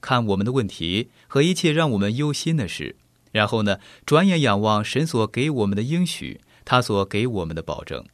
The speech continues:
我们必须有这样的看法，当我们把焦点从我们所焦虑的事上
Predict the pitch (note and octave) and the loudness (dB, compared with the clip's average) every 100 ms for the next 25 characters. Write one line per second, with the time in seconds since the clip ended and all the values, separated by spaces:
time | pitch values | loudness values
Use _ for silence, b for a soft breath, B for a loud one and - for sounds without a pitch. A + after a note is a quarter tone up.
0 | _ _ _ _ b b b b B2+ B2+ | _ _ _ _ b b b b 0 2
1 | B2+ C#3 D3 D3 C#3 C#3+ C3 G2 F#2 G2 | 2 2 0 0 -2 0 0 0 0 -2
2 | D3 A#2+ D#2+ - E2 - A1 G#1 _ _ | 0 -2 -2 -8 -10 -8 -10 -10 _ _
3 | _ b b b - C3+ C3 A#2 A#2 C3+ | _ b b b -2 2 4 4 2 0
4 | A#2 G#2 A2+ D#3+ D3+ G2 F2+ F2 b - | 2 2 2 0 0 0 0 -2 b -6
5 | F3 F3+ C#3 D3 G#2 G#2 - F#3 G3 G#3 | 0 2 0 0 -2 -2 0 2 2 2
6 | A#2+ F#2+ G2+ F#2 F2 D#2 | 0 0 -2 0 0 -2